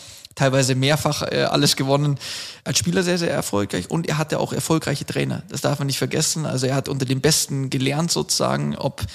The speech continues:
Ancelotti, Pep Guardiola, Mourinho, Benitez, habe ich noch jemanden vergessen? Ja, äh, Del Bosque hat er noch gehabt. Also wirklich unglaublich, äh, ähm,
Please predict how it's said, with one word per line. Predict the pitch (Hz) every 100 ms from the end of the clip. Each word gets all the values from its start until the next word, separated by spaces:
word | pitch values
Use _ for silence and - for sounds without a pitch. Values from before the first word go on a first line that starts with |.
| - - -
Ancelotti, | 139 139 143 135 143 139 135 135 131
Pep | 147 -
Guardiola, | 139 139 143 151 135 135 131 127 131
Mourinho, | 143 147 139 143 143 139 139 131 - _ _ _ _
Benitez, | 143 139 160 160 151 147 - - - _ _
habe | - 135
ich |
noch | 139
jemanden | 139 135 139
vergessen? | 139 - 156 165 156 - -
Ja, | 135 143 -
äh, | 127 127
Del | - 151
Bosque | 156 180 - 170
hat | 160
er | 160
noch | 151 -
gehabt. | 151 147
Also | - 131 131 - -
wirklich | - 151 143 -
unglaublich, | - 165 160 151 147 135 -
äh, | 131 131 131 113
ähm, | - - - 123 113 - -